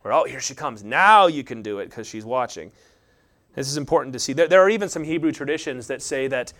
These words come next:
Jacob must have been a giant in order to roll this stone away by himself. I think it was, uh, Luther or one of the other reformers that said he could only have done this by the power of the Holy Spirit. It doesn't say.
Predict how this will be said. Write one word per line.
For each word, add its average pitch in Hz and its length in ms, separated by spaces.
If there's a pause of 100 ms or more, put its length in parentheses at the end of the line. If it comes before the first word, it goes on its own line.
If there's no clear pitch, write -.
(360)
Jacob 147 500 (140)
must 151 300
have 143 100
been 139 120
a 123 60
giant 120 540
in 139 100
order 123 220
to 117 80
roll 120 220
this 113 160
stone 117 240
away 110 260
by 104 220
himself. - 640 (480)
I 113 100
think 135 180
it 135 100
was, 117 480 (120)
uh, 107 140
Luther 131 440
or 110 80
one 117 120
of 117 60
the 117 80
other 123 140
reformers 113 500
that 113 100
said 113 220
he 143 140
could 143 120
only 135 180
have 117 100
done 123 180
this 113 120
by 117 100
the 110 80
power 117 340
of 110 100
the 110 80
Holy 113 240
Spirit. 95 400
It 135 60
doesn't 202 280
say. 123 360